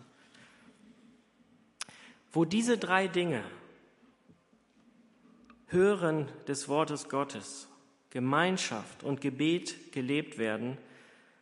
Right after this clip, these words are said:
da wird Einheit lebendig. Und was passiert dann?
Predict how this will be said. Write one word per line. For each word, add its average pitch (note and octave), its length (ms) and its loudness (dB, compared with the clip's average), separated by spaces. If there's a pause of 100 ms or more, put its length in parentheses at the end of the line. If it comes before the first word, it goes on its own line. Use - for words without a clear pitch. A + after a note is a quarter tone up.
(440)
da D3 300 4
wird D#3 260 -2 (120)
Einheit C#3 680 -4
lebendig. A#2+ 960 -6 (240)
Und B2+ 200 -6
was E3+ 240 2
passiert E3 520 -4
dann? - 140 -12